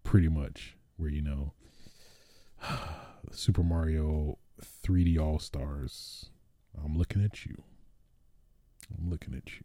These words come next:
Anyway,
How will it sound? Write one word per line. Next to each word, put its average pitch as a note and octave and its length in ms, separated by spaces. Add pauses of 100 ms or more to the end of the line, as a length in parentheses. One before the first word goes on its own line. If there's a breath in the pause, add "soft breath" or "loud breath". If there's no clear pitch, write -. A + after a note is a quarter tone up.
(2750 loud breath)
Anyway, C2 420